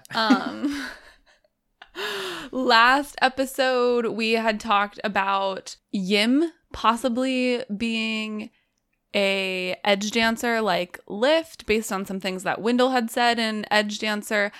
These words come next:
However, there is a word of Brandon about this disputing that. Uh, somebody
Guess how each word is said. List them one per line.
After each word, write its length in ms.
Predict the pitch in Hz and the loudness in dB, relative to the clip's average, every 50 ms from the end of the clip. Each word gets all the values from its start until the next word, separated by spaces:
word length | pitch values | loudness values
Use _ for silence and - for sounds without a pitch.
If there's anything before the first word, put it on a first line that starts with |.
| - - _ | -20 -20 _
However, 840 | - - - 208 214 214 220 226 226 214 214 226 226 226 220 202 - | -6 0 2 4 6 6 8 6 6 6 4 2 2 2 0 0 -2
there 220 | 190 202 196 185 - - | -2 -2 -2 -2 0 0
is 200 | 226 254 254 269 | 0 0 2 0
a 60 | 285 | 0
word 220 | 247 254 247 240 | 2 2 2 0
of 100 | 226 208 | 0 -2
Brandon 400 | 202 202 202 202 202 202 196 185 | -2 -2 -2 0 0 -2 -2 -2
about 300 | 185 185 180 180 180 - | -2 0 0 0 0 0
this 420 | - 180 175 175 180 175 - - - _ _ _ _ _ - 202 185 - | -2 -2 -2 -2 -2 -4 -8 -12 -18 _ _ _ _ _ -12 -10 -8 -4
disputing 880 | - 220 196 - - - - 208 196 185 190 190 190 190 180 180 185 - - _ _ _ - | -2 -2 -2 -4 -6 -8 -4 -2 -2 -2 -2 -2 -4 -6 -8 -8 -10 -12 -14 _ _ _ -12
that. 600 | 185 170 180 180 - - - - - - - - - - - - _ _ | -4 0 2 4 4 2 0 -4 -10 -10 -10 -10 -12 -16 -20 -20 _ _
Uh, 260 | - 185 180 170 170 175 | -2 0 0 0 0 -2
somebody 440 | - 233 226 220 214 214 202 190 | -2 0 0 0 0 0 -2 -4